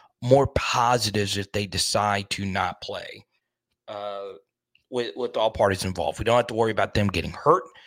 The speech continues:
in a bowl game versus a seven and five Wisconsin team. And we get to see what the L S U offense is gonna look like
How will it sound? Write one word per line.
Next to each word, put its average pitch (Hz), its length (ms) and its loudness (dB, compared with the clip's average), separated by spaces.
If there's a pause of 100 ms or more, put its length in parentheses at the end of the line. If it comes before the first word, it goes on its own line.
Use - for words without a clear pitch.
(360)
in 135 80 2
a 139 40 4
bowl 139 220 6
game 143 360 0 (360)
versus 117 580 4
a 113 100 0
seven 113 340 4
and 107 120 -2
five 104 300 -2
Wisconsin 104 600 -2
team. 104 360 0 (580)
And 107 480 0 (220)
we 110 80 -8
get 120 220 0
to - 60 -2
see 110 640 -4 (340)
what 120 160 4
the 120 100 2
L 113 100 4
S 110 120 2
U 113 100 4
offense 107 320 0
is - 60 -2
gonna 98 200 0
look 170 220 0
like 90 440 -6